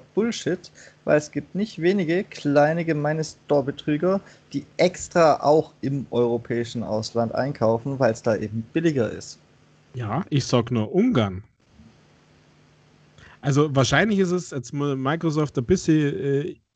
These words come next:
Speaker 2: wahrscheinlich haben sie es nur unglücklich ausgedrückt, weil die meinen wahrscheinlich die Europreise. Und das habe ich tatsächlich nicht überprüft. Es kann sein, dass in jedem Europreis-Store das gleiche ist. Aber Ungarn zum Beispiel, da sparst du regelmäßig zehn, zwölf Prozent.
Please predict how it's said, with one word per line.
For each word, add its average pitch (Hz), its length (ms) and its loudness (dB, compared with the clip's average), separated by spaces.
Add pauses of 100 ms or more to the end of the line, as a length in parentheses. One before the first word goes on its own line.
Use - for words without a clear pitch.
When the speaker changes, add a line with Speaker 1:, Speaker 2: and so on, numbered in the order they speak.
Speaker 2:
wahrscheinlich 135 380 4
haben 147 100 0
sie 139 80 0
es 131 40 0
nur 151 120 0
unglücklich 151 420 0
ausgedrückt, 143 600 -2
weil 120 100 2
die 123 100 2
meinen 120 360 -2
wahrscheinlich 113 420 0
die 117 220 -4
Europreise. 131 920 2 (420)
Und 117 220 -10
das 110 160 -6
habe 113 220 -2
ich 113 220 -2
tatsächlich 113 580 -4
nicht 160 200 -4
überprüft. 170 520 0
Es 135 120 0
kann 127 160 -6
sein, 120 260 4
dass 113 180 -2
in 110 80 -2
jedem 113 400 2
Europreis-Store 113 960 4
das 107 140 2
gleiche 120 400 2
ist. 127 160 -6 (360)
Aber 107 220 -2
Ungarn 135 380 4
zum 117 160 -2
Beispiel, 117 400 2
da 127 120 2
sparst 113 400 -2
du 113 60 -2
regelmäßig 123 800 0
zehn, 123 200 0
zwölf 113 280 -4
Prozent. 113 480 -4